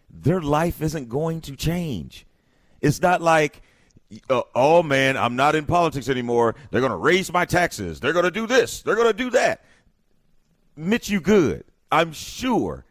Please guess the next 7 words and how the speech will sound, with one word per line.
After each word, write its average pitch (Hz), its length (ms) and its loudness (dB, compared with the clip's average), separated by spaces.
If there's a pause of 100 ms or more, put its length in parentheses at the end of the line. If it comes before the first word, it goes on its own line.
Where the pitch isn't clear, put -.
(520)
nothing 175 600 -2
will 160 140 0
change, 127 500 -2
including 196 800 -2
your 170 160 2
salary. 101 600 -4
<laughs> - 40 -20